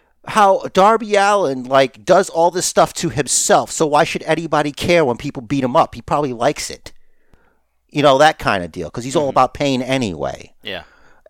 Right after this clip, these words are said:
Speaker 1: And I guess it's fine. I guess he'll be like, "No, I'm, I'm still gonna fight this guy 'cause I really like how it feels when he beats me up."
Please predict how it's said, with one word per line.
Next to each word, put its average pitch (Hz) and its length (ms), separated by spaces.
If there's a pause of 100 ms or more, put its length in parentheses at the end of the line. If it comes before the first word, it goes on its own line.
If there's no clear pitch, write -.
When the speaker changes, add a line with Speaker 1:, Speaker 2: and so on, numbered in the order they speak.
Speaker 1:
And 147 300 (800)
I 175 120
guess 226 440
it's 185 160
fine. 220 360
I 180 80
guess 208 320
he'll 220 160
be 180 140
like, 147 180
"No, 185 140
I'm, 180 440
I'm 165 200
still 170 180
gonna 151 160
fight 147 260
this 131 140
guy 123 180
'cause - 120
I 131 60
really 123 460
like 117 240
how 104 160
it 90 80
feels 92 260
when 92 100
he 87 40
beats 85 240
me 73 100
up." - 220